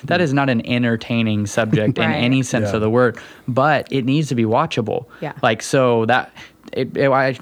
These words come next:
Speaker 1: I shouldn't say fun, but that was a really challenging one that I think we all enjoyed, like, jumping in and kind of, like, figuring out how do we make this watchable,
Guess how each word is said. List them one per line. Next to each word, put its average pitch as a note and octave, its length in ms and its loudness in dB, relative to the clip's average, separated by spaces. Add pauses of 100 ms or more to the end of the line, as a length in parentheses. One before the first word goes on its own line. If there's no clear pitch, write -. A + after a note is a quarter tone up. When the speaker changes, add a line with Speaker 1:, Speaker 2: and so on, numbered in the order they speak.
Speaker 1:
I - 40 -8
shouldn't C3+ 240 -2
say A#2+ 100 -2
fun, C#3 580 0
but B2+ 120 0
that C3 160 2
was C3+ 100 0
a B2 80 0
really A#2+ 260 0
challenging G#2+ 760 0
one G#2+ 180 0
that G#2+ 80 0
I G#2+ 80 0
think A2 240 -4
we A#2+ 80 0
all A2+ 240 0
enjoyed, A2 520 0
like, G#2+ 200 -2
jumping G#2+ 420 -2
in A2 180 0
and G#2+ 140 -2
kind A2+ 200 -2
of, G#2+ 100 -4
like, G#2+ 300 -2 (320)
figuring A#2+ 540 0
out G#2+ 200 0
how - 200 -2
do B2 100 2
we C3+ 120 0
make C3+ 200 -2
this B2+ 180 -4
watchable, A2 760 0